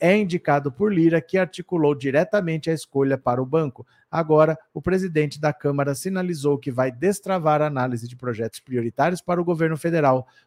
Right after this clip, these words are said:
como a taxação de fundos offshore, aprovado na noite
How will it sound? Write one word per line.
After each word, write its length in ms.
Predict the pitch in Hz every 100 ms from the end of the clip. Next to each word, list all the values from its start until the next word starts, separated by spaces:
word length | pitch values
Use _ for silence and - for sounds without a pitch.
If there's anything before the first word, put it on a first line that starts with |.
| _
como 240 | 135 127
a 60 | 120
taxação 580 | - 143 156 135 180 185
de 100 | 175
fundos 380 | - 156 143
offshore, 540 | 135 131 - 135 131 123 _ _
aprovado 640 | 165 160 180 156 131 131 131
na 140 | 135
noite 360 | 117 113 117